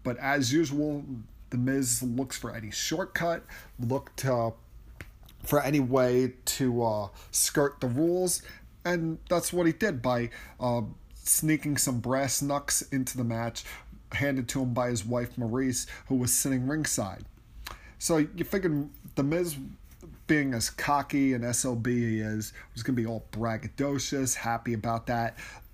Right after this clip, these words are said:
last night. And he kicked, uh, off the program with a, a kind of, uh, weird promo. At first, he was, uh,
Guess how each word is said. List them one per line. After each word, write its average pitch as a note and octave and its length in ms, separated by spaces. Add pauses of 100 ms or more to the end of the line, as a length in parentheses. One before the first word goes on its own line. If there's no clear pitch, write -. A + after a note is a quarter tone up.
last A#2+ 520
night. A#2+ 300 (1300)
And C3 120
he B2+ 40
kicked, - 300
uh, F#3 160
off C3+ 640
the B2+ 80
program C3 480
with A#2+ 220
a, A#2 220 (360)
a A#2 40
kind C#3+ 300
of, A#2+ 260
uh, A2+ 280 (1200)
weird D3 400
promo. B2 380
At A2+ 120
first, - 380
he - 160
was, C#3 560
uh, A#2+ 220